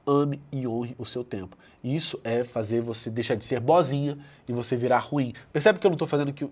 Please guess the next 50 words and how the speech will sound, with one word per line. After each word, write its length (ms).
que, 200
que 100
eu 40
não 60
quero 160
que 40
você 180
seja 240
má, 480
eu 80
quero 120
que 100
você 80
seja 180
uma 140
boa 400
pessoa, 520
mas 200
não 100
seja 240
bozinha. 460
Porque 160
ser 120
bozinha 360
é 40
um 160
desvio, 480
não 140
é 80
uma 160
virtude, 400
é 40
um 80
vício. 440
É 80
um 80
vício, 500
é, 200
é 80
uma, 300
é 80
um 80
medo 580
de, 240
de 140
querer 260
ser 140
você. 420
De, 180
de 280